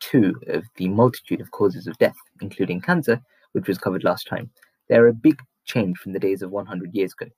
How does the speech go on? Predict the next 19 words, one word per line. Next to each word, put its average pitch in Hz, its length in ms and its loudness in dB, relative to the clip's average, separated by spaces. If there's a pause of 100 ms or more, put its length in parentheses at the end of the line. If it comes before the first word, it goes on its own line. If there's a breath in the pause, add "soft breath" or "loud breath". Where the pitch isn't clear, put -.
(540)
where - 120 0
squalid 127 360 0
conditions 95 480 -6
and 90 80 -4
a 80 40 -4
poor 113 220 0
understanding 104 520 -8
of 92 100 -14
sanitation 92 600 -8
meant 90 240 -6
that - 140 -6
communicable 101 560 -6
diseases 90 540 -6
were 87 140 0
a 92 40 0
leading 104 280 2
cause 80 240 -8
of - 100 -18
death. - 160 -4